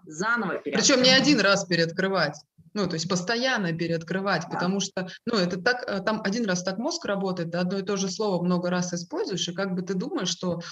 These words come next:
Speaker 2: а, э, там, называешь, э, "строю семью, строю семью", и как бы, знаешь, себя так немного убаюкиваешь. "Я же, если что, я строю семью".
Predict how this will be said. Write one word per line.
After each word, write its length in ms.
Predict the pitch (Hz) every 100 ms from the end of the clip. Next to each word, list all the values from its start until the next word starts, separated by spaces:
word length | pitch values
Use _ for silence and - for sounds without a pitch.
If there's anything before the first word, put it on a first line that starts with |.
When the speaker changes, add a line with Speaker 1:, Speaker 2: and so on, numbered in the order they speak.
| - - -
Speaker 2:
а, 300 | 175 170 165
э, 180 | 170 180 180
там, 140 | 165
называешь, 480 | 175 202 220 208 -
э, 180 | 175 160
"строю 400 | 160 208 214 196
семью, 400 | - 196 196 180
строю 360 | 180 190 185
семью", 420 | 175 190 185 302 311
и 20 |
как 200 | 214 208
бы, 140 | 208 202 - -
знаешь, 160 | 247
себя 240 | - 220 202
так 160 | 185
немного 320 | 196 208 214 190
убаюкиваешь. 680 | 190 214 214 175 165 147 185
"Я 100 | 190
же, 100 | 190
если 300 | 185 226 233
что, 200 | 226 294
я 160 | 349 190
строю 380 | - 226 277 226
семью". 520 | - 220 208 175